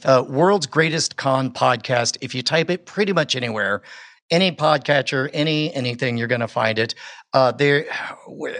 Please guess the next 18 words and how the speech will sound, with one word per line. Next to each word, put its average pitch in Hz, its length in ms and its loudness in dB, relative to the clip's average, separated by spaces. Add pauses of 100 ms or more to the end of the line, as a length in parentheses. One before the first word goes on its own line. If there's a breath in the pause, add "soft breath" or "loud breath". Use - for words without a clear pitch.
(100)
with 151 180 0
season 190 380 0
two, 180 180 2
we're 151 120 0
starting 180 260 2
to 160 80 -4
do 165 120 2
it 175 100 -2
with 147 120 -4
ads. 160 380 0 (240 soft breath)
If - 60 -20
you 165 80 2
want 156 120 4
the 147 120 2
ad-free 143 340 2
experience, 131 540 -2
of - 80 -14
course, 131 320 -2